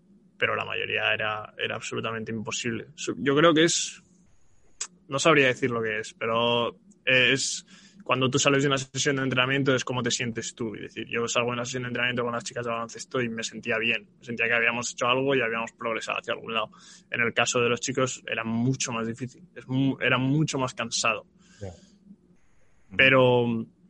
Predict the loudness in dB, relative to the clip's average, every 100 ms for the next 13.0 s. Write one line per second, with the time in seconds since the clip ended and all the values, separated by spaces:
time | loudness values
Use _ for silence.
0 | _ -2 4 4 4 4 4 6 6 6
1 | 6 6 8 8 6 4 0 -2 -6 -10
2 | -12 -4 0 0 2 2 4 2 0 0
3 | 2 0 0 -2 -2 0 2 4 2 0
4 | -2 -2 0 0 0 -2 -2 -2 -4 -6
5 | -8 -6 -8 -8 -6 -4 0 0 -2 _
6 | _ -8 -8 -8 -8 -8 -8 -10 -8 -8
7 | -10 -6 -4 -2 -4 -6 -6 -6 -10 _
8 | -20 _ _ _ _ -2 0 0 0 2
9 | 4 4 4 2 -4 -4 -4 -4 -4 -4
10 | -2 -2 2 4 2 0 -6 -4 -2 -2
11 | -2 -6 -16 -20 -20 -20 -20 _ 0 4
12 | 6 6 4 2 2 2 4 2 2 0